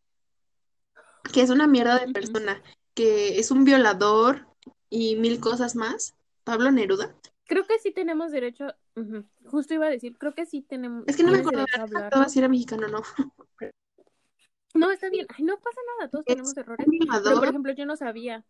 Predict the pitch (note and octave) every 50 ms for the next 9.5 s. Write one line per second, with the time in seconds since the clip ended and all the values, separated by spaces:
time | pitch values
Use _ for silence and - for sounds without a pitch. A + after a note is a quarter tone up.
0 | _ - A#3 C4+ C#4 D#4 D#4 - D4 B3+ A#3 A#3 B3 B3 B3+ A#3+ A3 - _ _
1 | _ - G#3+ G#3 G3+ A3+ C#4 D4 D#4 D#4+ E4+ D#4+ D4+ B3 A3 G#3+ G#3+ A3+ A#3 A#3+
2 | B3 B3+ C4 C4 C4+ C4 - - B3 A#3+ - C4+ C4+ C4+ B3+ B3+ B3 - - _
3 | _ _ _ _ - B3+ B3 C4+ C#4+ C#4 C4+ C4 A#3+ A#3 A#3 A3+ A#3 B3+ C4 C4+
4 | D4+ D#4+ - _ _ _ _ _ - - A3+ A3+ A3+ A3 G#3+ F#3+ D3 - G#3+ A3
5 | - - - A#3+ A3+ A3+ B3 A#3+ A3+ - - - A#3 A3+ B3 A#3 A#3 A#3 A#3+ B3
6 | B3 A#3+ A#3+ A#3+ D3 - - B3 B3+ B3+ B3+ - - B3 A#3+ C4 C4 C#4+ D4 D4
7 | C#4 B3 - - - G#3 G3+ G3 G3 G3+ A#3+ - - _ _ _ _ _ _ _
8 | _ _ _ _ _ _ _ _ _ _ _ _ _ _ _ _ _ _ _ _
9 | - B3+ C4+ C4 B3+ A#3+ G#3+ F#3+ D#3